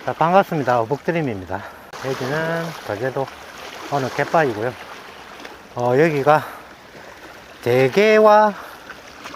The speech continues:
벽포 사이에 있는 갯바위입니다. 역시 도보로 왔고요. 어, 초행길이다 보니까 또 길을 몰라서 잠깐 헤매다가 잘 찾아 들어왔습니다.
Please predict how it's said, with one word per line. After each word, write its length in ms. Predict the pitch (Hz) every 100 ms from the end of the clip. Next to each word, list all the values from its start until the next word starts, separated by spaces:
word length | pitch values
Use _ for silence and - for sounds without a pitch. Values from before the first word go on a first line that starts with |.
| - - -
벽포 280 | 190 208 202
사이에 360 | 208 202 143
있는 300 | 113 104 147 143 - - - - - - - - -
갯바위입니다. 480 | 127 - 120 90 - - - - - - - - - -
역시 400 | 139 - 165 156 - - - - - - -
도보로 360 | 185 160 123
왔고요. 360 | 127 - 139 - - - - - - - - - - - -
어, 400 | 117 120 120 120 - -
초행길이다 560 | 165 208 226 185 143
보니까 440 | 131 147 135 127 110 - - - - - - - - - - - - - - - - -
또 120 | 120 - -
길을 300 | 160 170 170
몰라서 420 | 139 117 123 123 -
잠깐 280 | 95 131
헤매다가 540 | 113 135 147 147 120 98 - - - - - - - - - - -
잘 180 | 110 110
찾아 300 | - 151 147 - - - -
들어왔습니다. 540 | 131 127 - 127 -